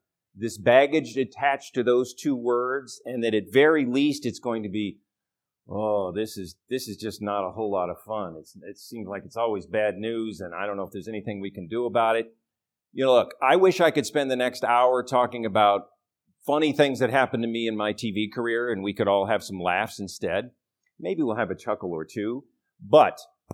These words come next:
I do want you to know that the climate change that we're gonna talk about tonight is simple,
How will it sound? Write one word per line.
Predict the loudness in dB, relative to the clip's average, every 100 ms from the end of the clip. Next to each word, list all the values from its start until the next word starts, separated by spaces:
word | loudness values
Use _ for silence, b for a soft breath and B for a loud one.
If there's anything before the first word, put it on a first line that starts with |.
| -4
I | -4
do | 0 4 6
want | 6 4 2
you | 0
to | 2
know | 4 6 6 4 2
that | 0 2
the | -6
climate | -4 0 2 2 0 -2 _
change | -6 -2 0 -2 -6 -8 -14 -10
that | -2
we're | 2 2
gonna | 0
talk | 0 2 2 2
about | 0 0
tonight | -2 -4 -2 -4
is | -8 -10
simple, | -2 -2 2 2 2